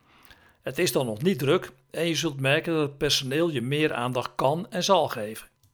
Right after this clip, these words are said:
Hou je van gezelligheid en drukte, dan is na acht uur gaan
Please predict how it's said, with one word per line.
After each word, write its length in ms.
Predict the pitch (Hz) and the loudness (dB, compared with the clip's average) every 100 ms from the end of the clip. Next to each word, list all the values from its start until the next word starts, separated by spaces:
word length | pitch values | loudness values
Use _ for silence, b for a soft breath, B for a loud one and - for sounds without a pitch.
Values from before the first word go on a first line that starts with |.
| _ _ _ - _ _ _ _ _ | _ _ _ -20 _ _ _ _ _
Hou 220 | - 127 | -4 0
je 100 | 151 | 2
van 200 | 135 143 | 2 0
gezelligheid 580 | 127 131 135 147 127 123 | 2 2 4 4 4 0
en 120 | 117 | -2
drukte, 440 | 120 143 - 139 139 B B B B B | 2 4 4 2 -4 B B B B B
dan 200 | 117 165 | 0 2
is 120 | 165 | 2
na 180 | 139 139 | 4 2
acht 280 | 139 156 - | 4 2 4
uur 200 | 170 165 | 6 6
gaan 340 | 151 139 147 | 4 2 0